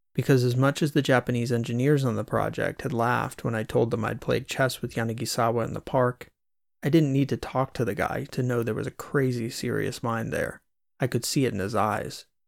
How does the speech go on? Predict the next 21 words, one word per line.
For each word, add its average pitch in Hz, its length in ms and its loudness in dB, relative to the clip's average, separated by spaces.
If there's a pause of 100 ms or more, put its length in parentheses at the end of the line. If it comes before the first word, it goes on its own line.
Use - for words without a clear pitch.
(500)
I 143 100 0
opted 151 400 2
for - 120 -8
chess. - 580 -4 (440)
Yanagisawa 151 720 4
didn't 123 220 2
know 110 180 0
who 120 160 -2
I 113 100 -2
was. 113 560 -4 (460)
He - 120 0
might 147 200 6
have 143 80 4
been 135 140 4
the 127 120 0
only 143 220 4
person 147 400 0
in 127 140 2
Osaka 123 560 0
who 127 120 -2
didn't, 123 360 0